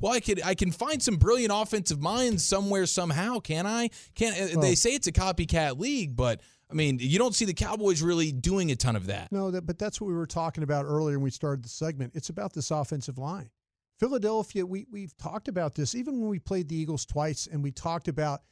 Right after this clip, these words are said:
Speaker 2: what you have to deal with when you play the Eagles. It's Sweat. It's Reddick. It's Cox. It's these, all these, these guys that are like pass rushers. Yeah, th-,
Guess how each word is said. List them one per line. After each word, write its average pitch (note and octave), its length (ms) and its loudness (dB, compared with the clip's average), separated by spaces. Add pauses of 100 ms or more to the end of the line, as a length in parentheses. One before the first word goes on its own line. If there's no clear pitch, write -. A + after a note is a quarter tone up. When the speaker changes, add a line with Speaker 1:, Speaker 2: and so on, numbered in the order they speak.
(320)
Speaker 2:
what F#3 320 -2
you F#3 140 -4
have D3+ 320 -4
to D3+ 100 -4
deal D3 280 -2
with D3 240 -4
when D3 120 -4
you C#3 80 -2
play C#3 280 -6
the C3+ 260 -8
Eagles. D#3 400 -10 (400)
It's - 180 -14
Sweat. C#3+ 680 -4 (320)
It's C#3 380 -12
Reddick. C3+ 480 0 (180)
It's - 440 -10 (200)
Cox. C3+ 520 -6
It's - 160 -6
these, E3 140 -4
all G#3 160 -2
these, F#3 240 -2 (340)
these D3+ 200 -8
guys E3+ 300 -2
that F3 100 -2
are D3+ 80 0
like C#3 220 -2
pass F3 360 -6
rushers. - 380 -10 (440)
Yeah, A#3 180 -4
th-, F3+ 140 -8